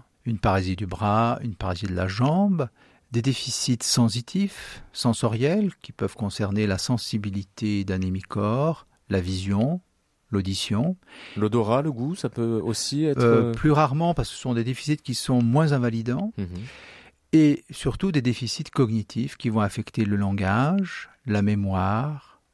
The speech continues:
Speaker 1: l'attention, l'orientation.
Speaker 2: Donc on l'a vu, donc tout type de population, les effets sont extrêmement divers. Alors comment ça se passe ? Est-ce qu'il faut prendre en charge la personne qui a fait un A V C très rapidement ?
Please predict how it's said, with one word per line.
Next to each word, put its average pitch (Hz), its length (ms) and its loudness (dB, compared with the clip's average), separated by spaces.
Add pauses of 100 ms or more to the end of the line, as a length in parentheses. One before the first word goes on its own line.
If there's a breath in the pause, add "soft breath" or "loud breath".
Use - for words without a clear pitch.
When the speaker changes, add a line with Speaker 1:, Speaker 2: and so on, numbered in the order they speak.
Speaker 1:
l'attention, 110 960 0 (100)
l'orientation. 110 800 -2 (640)
Speaker 2:
Donc 90 480 -12
on 92 100 -4
l'a 90 80 -4
vu, 98 180 -6
donc 107 200 -8
tout 120 100 -12
type 110 240 -8
de 104 60 -2
population, 107 960 -4
les 110 360 0
effets 107 520 -4
sont - 240 -6
extrêmement 107 640 -2
divers. 113 680 -2 (520 loud breath)
Alors - 200 -2
comment 196 360 0 (320)
ça - 200 -6
se - 80 -4
passe ? 90 240 -2
Est-ce 113 140 -2
qu'il 143 120 -6
faut 143 120 -4
prendre 160 300 -2
en 123 80 -2
charge 143 440 0
la 120 160 -2
personne 117 520 -6
qui 104 340 -8
a 95 60 -4
fait - 180 -8
un 101 140 -2
A 95 80 -2
V 92 120 -8
C - 200 -4
très - 200 -4
rapidement ? 107 720 -6